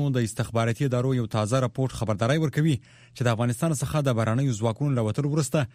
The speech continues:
د طالبانو د واکمن کېدو پر صورت کې شاید افغان مېرمنې د خپلو حقونو د له منځه تللو شاهدې واوسي. په دغه راپورټ کې چې د سه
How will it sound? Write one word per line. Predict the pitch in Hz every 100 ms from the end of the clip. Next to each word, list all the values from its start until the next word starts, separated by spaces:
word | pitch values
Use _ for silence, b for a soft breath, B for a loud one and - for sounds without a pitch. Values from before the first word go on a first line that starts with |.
| B B B 107
د | 110 113
طالبانو | 110 117 143 120
د | 110
واکمن | 107 - 110 104
کېدو | 113 120 143
پر | 110
صورت | - 147 -
کې | 139
شاید | 143 139 113
افغان | 95 165 180
مېرمنې | 170 175 175 160
د | 123 -
خپلو | 165 131
حقونو | - 151 165 131
د | 113 113 110
له | 113
منځه | 107 107
تللو | 165 180 151 -
شاهدې | 101 101 95
واوسي. | 98 104 127 - B B B
په | -
دغه | 117 117
راپورټ | 123 185 175 -
کې | 170
چې | 143
د | 123
سه | 160